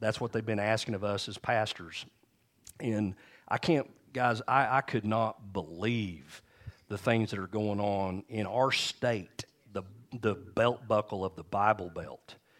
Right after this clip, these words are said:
And one of the things that Senator Bullard, he, we were, we had a Zoom meeting with him one day with some other pastors and stuff. He was late getting the Zoom meeting. He came in on the Zoom meeting and he said, "Guys, I'm sorry I'm late, but, uh, the, uh, the governor,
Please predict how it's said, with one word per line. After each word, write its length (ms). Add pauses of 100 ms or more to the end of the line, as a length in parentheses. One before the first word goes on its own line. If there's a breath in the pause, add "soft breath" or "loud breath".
(320 soft breath)
And 420 (100)
one 160
of 60
the 80
things 280
that 80
Senator 360
Bullard, 460 (120)
he, 200
we 140
were, 320 (400 loud breath)
we 140
had 180
a 80
Zoom 400
meeting 300
with 100
him 240
one 160
day 160
with 100
some 140
other 160
pastors 540
and 100
stuff. 400 (320 loud breath)
He 120
was 180
late 300
getting 240
the 100
Zoom 320
meeting. 240
He 80
came 280
in 200
on 140
the 60
Zoom 280
meeting 320
and 100
he 80
said, 220
"Guys, 260
I'm 100
sorry 400
I'm 140
late, 320 (500 loud breath)
but, 340
uh, 340 (500 loud breath)
the, 260
uh, 300
the 80
governor, 520